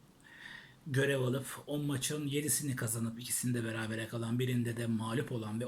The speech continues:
o mağlubiyette şampiyonluğu kaybeden bir Fenerbahçe vardı. Takım üzerindeki etkisi, e, getirdiği sinerji, e, büyük bir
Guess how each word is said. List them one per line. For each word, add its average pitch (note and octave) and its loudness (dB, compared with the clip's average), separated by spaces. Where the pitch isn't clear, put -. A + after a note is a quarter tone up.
o A#3+ 6
mağlubiyette C3 6
şampiyonluğu A2+ -2
kaybeden C#3+ -2
bir D3 -2
Fenerbahçe A2+ -4
vardı. G#2 -8
Takım F#3 6
üzerindeki D#3 2
etkisi, C3 0
e, C#3 0
getirdiği D3 2
sinerji, D3 2
e, B2+ -4
büyük E3+ 6
bir C#3 -2